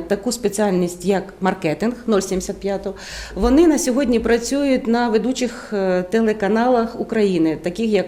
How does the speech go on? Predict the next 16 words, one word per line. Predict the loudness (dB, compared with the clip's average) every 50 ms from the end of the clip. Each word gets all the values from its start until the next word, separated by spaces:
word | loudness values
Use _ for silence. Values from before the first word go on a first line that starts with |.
| -4 -6
Один | -4 -2 0 0 0
плюс | -2 -4 -6 -6 -8
один, | -8 -6 -6 -6 -6 -6 -8 -10 -12 -16 -20 -20 -20 -8 -4
Одинадцятий, | -2 0 2 2 2 2 0 -2 -4 -6 -8 -10 -10 -8 -8 -8 -10 -10 -10 -4
Тридцять | -2 0 0 0 0 -2 -2 0
четвертий. | -2 -2 -2 -2 -2 -2 -2 -2 -4 -4 -6 -4 -4 -4 -6 -10 -14 -14 -14 -14 -14 -14 -8 -4
Е, | -2 -2 0
деякі | 2 4 4 4 2 2 0 -2
з | 0 2
них | 2 4 4 4 2 0 -2 0
навіть | 0 2 2 4 2 2 0 0 0
мають | 0 2 2 4 4 4 4 2 0 -4 -8 -8 -6
свої | -4 -2 2 4 4 4 4 4 4 4 4 4
рекламні | 4 2 0 0 0 0 2 2 2 2 2 2
агенції, | 0 0 -2 -2 -2 -2 -2 -4 -2 -2 0 0 2 2 0 0 0 -2 -6 -10 -14 -14 -14 -14 -14 -16 -18 -20 -20 -20 -20 -18
в | -20